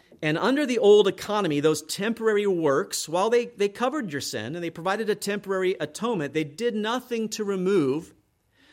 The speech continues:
the offerer's guilt. You still had that. They didn't provide you for complete forgiveness of sins. You would be back there again. It was only symbolic of something else that would do that.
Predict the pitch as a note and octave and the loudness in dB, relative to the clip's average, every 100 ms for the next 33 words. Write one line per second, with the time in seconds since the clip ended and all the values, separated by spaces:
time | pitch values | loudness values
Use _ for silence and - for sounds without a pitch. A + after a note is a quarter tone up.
0 | _ _ - C#3+ E3+ F3+ G3+ G3+ F#3 F3 | _ _ -6 0 2 2 2 2 2 0
1 | C3 A2+ D#3+ E3 - - - _ _ _ | -2 2 4 4 0 -12 -14 _ _ _
2 | _ _ D3 G3 G#3+ G#3+ G3 - G#3 G3+ | _ _ -6 -4 -2 -4 -4 2 4 4
3 | F#3 F#3+ D3+ A2+ G2 _ _ _ _ _ | 2 -2 -2 -8 -10 _ _ _ _ _
4 | _ _ _ - D#3+ F#3 B3 F#3+ G3+ G#3+ | _ _ _ -2 0 2 0 0 2 6
5 | A3 F#3+ G#3+ G#3+ A3 G3 G3+ G3+ - _ | 4 4 -2 -2 0 0 0 -2 -6 _
6 | - G3 G3+ D#3 G3+ A#3+ - G#3 F3+ G3+ | -8 -2 0 2 2 2 2 0 2 0
7 | G3+ - G#3 F3 - G3+ B2+ G#2 G#2+ D3 | 0 -2 -2 -2 -2 -2 -2 -6 -6 0
8 | F#3 D3+ F#3 F3+ F#3+ - G3 F#3+ F3+ C3+ | 2 2 -2 -2 -2 -2 -4 -2 -4 -6
9 | G2+ G2 _ _ _ _ - E3 F3+ F3+ | -10 -14 _ _ _ _ -2 0 2 2
10 | - G3+ A#3 A#3+ - G#3+ G3+ F#3+ G3+ G3+ | 2 0 0 0 0 0 2 2 2 -2
11 | F#3 - G3 G3 - G3 F#3+ G3+ B3+ C#4+ | -6 -6 -6 -6 -6 -6 -4 0 2 2
12 | - - _ _ B2 C3+ D3 D3+ E3 D#3+ | -4 -8 _ _ -6 -4 -2 0 -2 -2
13 | C3+ E3+ G3 B2+ G#2+ | -8 -6 -2 -2 -4